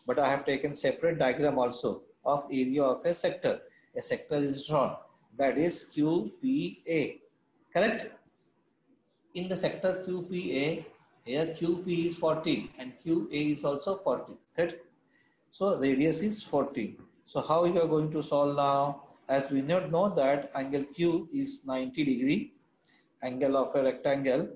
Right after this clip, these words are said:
Q is ninety degree angles of rectangle. So area of the part X, or we can say area of a sector where X is present. Okay,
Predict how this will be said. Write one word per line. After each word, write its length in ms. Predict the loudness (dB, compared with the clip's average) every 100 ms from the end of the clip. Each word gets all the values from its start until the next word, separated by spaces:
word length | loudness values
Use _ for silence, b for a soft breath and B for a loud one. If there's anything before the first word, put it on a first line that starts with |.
| -18 _ _ _
Q 300 | -2 2 2 2
is 420 | 2 2 -2 -8 B B
ninety 440 | -4 -2 -2 -2 0
degree 520 | 0 0 0 -2 -8 -12
angles 480 | -12 -2 0 0 2
of 300 | 2 2 -2 -12 -20 _ -10 -8 -2
rectangle. 1120 | -4 -4 -6 0 0 0 0 2 2 0 -6 -18 _ _ _ _ _ _ _ _ _
So 200 | -4 0 0 -2 -12 -20 -20 -10
area 320 | 0 2 4 4
of 160 | 4
the 100 | 2
part 460 | 2 4 4 2 -2
X, 400 | -2 -2 -6 -12 -4
or 200 | 0 2
we 120 | 0 -2
can 260 | -2 -4
say 280 | -4 -4 -2
area 340 | -2 -2 2 2
of 180 | 2
a 80 | -2
sector 500 | -2 -4 -2 -2 0 0
where 240 | -2 -2 -4
X 280 | -6 -4
is 200 | -4 -4 -4
present. 580 | -2 0 2 0 -4 -16 _ _ _ _ _
Okay, 520 | -10 0 0 0 -6